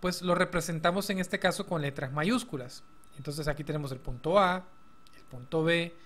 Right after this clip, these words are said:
el punto C. El punto A, el punto B y el punto C. Te lo voy a demostrar también utilizando un programa que tenemos por acá abierto,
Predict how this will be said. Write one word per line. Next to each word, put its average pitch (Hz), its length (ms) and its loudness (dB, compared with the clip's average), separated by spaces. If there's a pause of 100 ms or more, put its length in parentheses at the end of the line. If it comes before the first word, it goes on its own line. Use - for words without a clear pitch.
(200)
el 143 140 -8
punto 135 340 -6
C. - 180 -12 (840)
El 151 120 -2
punto 185 380 4
A, 214 40 12
el 214 100 6
punto 185 320 0
B 214 180 4
y 185 40 0
el 147 80 -4
punto 131 300 -8
C. - 180 -16 (1500)
Te 202 80 -2
lo 208 80 4
voy 277 140 8
a 302 80 6
demostrar 214 540 2
también 190 520 -2
utilizando 156 520 -4
un 185 100 -4
programa 185 480 2
que 139 80 -8
tenemos 135 240 -8
por 165 160 0
acá 160 160 0
abierto, 170 440 2